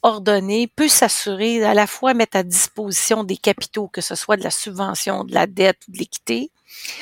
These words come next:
euh, à disponibilité, euh, des entrepreneurs et des innovations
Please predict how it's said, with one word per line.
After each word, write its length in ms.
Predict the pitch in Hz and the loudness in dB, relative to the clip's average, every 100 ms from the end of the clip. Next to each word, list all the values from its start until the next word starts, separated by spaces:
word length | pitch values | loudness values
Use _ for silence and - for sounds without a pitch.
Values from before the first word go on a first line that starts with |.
| - - - - - - _ _ _ _ _ 202 | -14 -16 -16 -20 -20 -20 _ _ _ _ _ 0
euh, 180 | 196 - | 2 2
à 120 | - | 2
disponibilité, 1300 | 185 170 240 - 240 208 190 180 156 226 226 226 - 185 | 2 2 2 4 2 2 -4 -6 -4 0 2 2 -2 -4
euh, 160 | 185 | -4
des 240 | 180 202 196 | 2 2 4
entrepreneurs 920 | 180 - 190 - - 190 214 233 208 | 2 0 -8 -6 0 4 4 4 4
et 140 | 190 | 2
des 260 | 185 185 170 | 0 -4 -4
innovations 760 | 180 - - - 226 226 247 | -6 -4 -2 -2 -2 -2 -4